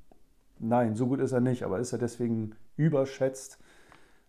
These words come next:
Ist er nicht, weil die Leute wissen, dass es einfach zu viel Geld ist. Das macht, das hat keinen Einfluss auf den Whisky aus meiner Sicht. Ähm, an zweiter Stelle hatte ich Macallan im Kopf.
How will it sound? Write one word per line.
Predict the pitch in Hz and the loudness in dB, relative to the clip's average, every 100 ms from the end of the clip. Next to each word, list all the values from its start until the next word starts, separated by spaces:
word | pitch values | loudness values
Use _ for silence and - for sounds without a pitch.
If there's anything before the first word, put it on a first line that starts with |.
| _ - - | _ -20 -4
Ist | 170 139 | -2 2
er | 117 | 0
nicht, | 95 87 - | -2 -8 -2
weil | 113 | 0
die | 120 | 4
Leute | 127 120 | 4 4
wissen, | 127 123 | 2 2
dass | 104 95 | -4 -4
es | 101 | -6
einfach | 107 107 | -6 -6
zu | - | -8
viel | 113 127 | -2 2
Geld | 185 147 | 8 8
ist. | 110 107 - | 6 -2 -6
Das | 110 | -4
macht, | 117 117 - | -2 -2 -4
das | 113 127 | -6 -6
hat | 123 | -4
keinen | 131 127 | -2 -2
Einfluss | 127 139 | 0 0
auf | 120 110 | -2 -4
den | 117 | -2
Whisky | 117 123 90 | -2 -2 -4
aus | 90 - | -8 0
meiner | 117 123 87 | 2 2 0
Sicht. | 82 - - - - - - - | -8 -14 -20 -20 -20 -20 -20 -8
Ähm, | - 120 131 131 135 - - - - - _ _ _ - 143 139 | 6 6 8 6 4 0 -18 -20 -20 -20 _ _ _ -20 -14 -8
an | 139 | 2
zweiter | 156 151 | 4 4
Stelle | 147 160 | 6 6
hatte | 147 147 | 6 4
ich | |
Macallan | 143 139 156 165 | 0 2 4 4
im | 165 | 2
Kopf. | 170 180 - - | 2 0 -2 -20